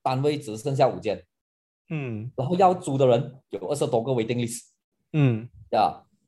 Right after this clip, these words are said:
Speaker 1: 所以，所以它是，它是一个 cycle，我会讲它是一个 cycle，然后在长期来讲，呃，它不会是这样的，因为 market 会自己，市场是一个很奇怪的东西哦，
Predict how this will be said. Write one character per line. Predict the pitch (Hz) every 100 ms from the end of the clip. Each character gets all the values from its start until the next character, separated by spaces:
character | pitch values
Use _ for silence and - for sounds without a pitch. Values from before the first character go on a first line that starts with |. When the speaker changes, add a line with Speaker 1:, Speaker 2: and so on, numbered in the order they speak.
| _ _
Speaker 1:
所 | - 226 226
以， |
所 | 226 233
以 | 220 127 120 - _
它 | - 190
是， | 185
它 | -
是 | 170 196
一 |
个 | 180
cycle， | 127 127 139 113
我 | - 117
会 |
讲 | 139 98
它 | 113
是 | 113 135
一 |
个 | 127
cycle， | 123 113 160 165 - _ _ -
然 | 135
后 |
在 | 175 180
长 | 175 - 120
期 | 151 135
来 | 135
讲， | 123 92 95 _ _ _
呃， | - 92 92 85 _ _ _
它 | - 135
不 | 131 131 131
会 | 156
是 | 143 147
这 | 139
样 | 120
的， | 98 _ _ _ _
因 | - 196
为 |
market | 185 139 175 175 - _ _
会 | 175
自 | 147 180
己， | 117 95 92 _ - _ _ _ _ _ _ - - _
市 | - -
场 | 233 135
是 |
一 | 196
个 |
很 | 180
奇 | 110 131
怪 | 156
的 | 123
东 | 110
西 | 113
哦， | 110 -